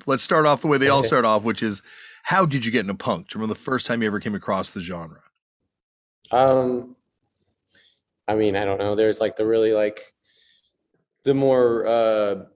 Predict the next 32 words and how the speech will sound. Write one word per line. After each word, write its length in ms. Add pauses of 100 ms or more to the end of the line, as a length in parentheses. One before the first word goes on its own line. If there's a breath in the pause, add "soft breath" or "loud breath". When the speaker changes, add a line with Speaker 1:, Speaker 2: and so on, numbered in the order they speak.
Speaker 2:
basic 1400 (380 loud breath)
steps, 580
like, 140
in 80
the 80
early 260
eighties, 480
where 440 (100)
I 60
got 180 (180)
super 260
into 160
The 80
Clash 540
and 260
then, 400
um, 440 (400)
Sex 300
Pistols, 720 (300)
Generation 540
X, 500
you 100
know, 320
like, 180
the 100
kind 180
of 160 (400 loud breath)
more 160
token 420
things 380
that, 180
um, 340